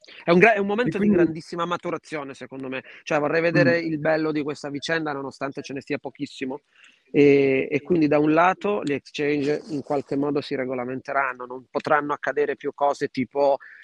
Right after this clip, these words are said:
Speaker 1: che mandi trecentodiecimila Ether a un altro exchange per fargli fare la proof of fund, cioè non, non, non può accadere, soprattutto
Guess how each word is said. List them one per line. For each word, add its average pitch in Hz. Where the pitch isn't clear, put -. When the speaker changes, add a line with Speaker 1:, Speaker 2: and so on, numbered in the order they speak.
Speaker 1:
che 139
mandi 135
trecentodiecimila 135
Ether 131
a 127
un 131
altro 127
exchange 135
per 131
fargli 127
fare 135
la 127
proof -
of 131
fund, 127
cioè 117
non, 120
non, 135
non 131
può 156
accadere, 123
soprattutto 156